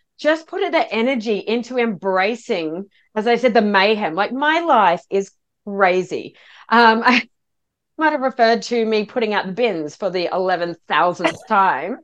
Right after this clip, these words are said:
Speaker 2: You did. You were very
Speaker 1: And
Speaker 2: specific. Eleven thousand two hundred and thirty-seventh
Speaker 1: <laughs>
Speaker 2: time. So, ladies, if you're counting how often you're taking out the trash bin, just know,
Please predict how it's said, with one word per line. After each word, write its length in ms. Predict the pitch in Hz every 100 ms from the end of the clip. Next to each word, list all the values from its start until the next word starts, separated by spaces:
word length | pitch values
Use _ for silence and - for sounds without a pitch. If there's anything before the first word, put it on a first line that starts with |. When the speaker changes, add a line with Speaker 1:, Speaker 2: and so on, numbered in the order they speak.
| -
Speaker 2:
You 200 | 349 214
did. 380 | 254 233 226 - _ _ _ _
You 120 | 302
were 140 | 349 262
very 300 | 330 370 415
Speaker 1:
And 240 | 311 311
Speaker 2:
specific. 460 | 320 302 285 185 - - 196
Eleven 480 | 214 262 247 269
thousand 460 | 254 233 214 185 165 _ _
two 180 | - 302
hundred 340 | 254 247 220
and 220 | - 185 165
thirty-seventh 680 | 226 220 196 202 196 185
Speaker 1:
<laughs> 0 |
Speaker 2:
time. 340 | 269 233 170 - 294 - -
So, 200 | 277 269
ladies, 500 | 254 269 285 214 214
if 160 | 208
you're 180 | 262 269
counting 440 | 285 311 311 220
how 280 | 220 214 240
often 420 | 262 302 277 233
you're 100 | 226
taking 360 | 226 233 208 240
out 160 | 240 240
the 80 |
trash 380 | 233 254 254 269
bin, 360 | - 175 180 196
just 280 | 208 214 226
know, 480 | 220 208 180 180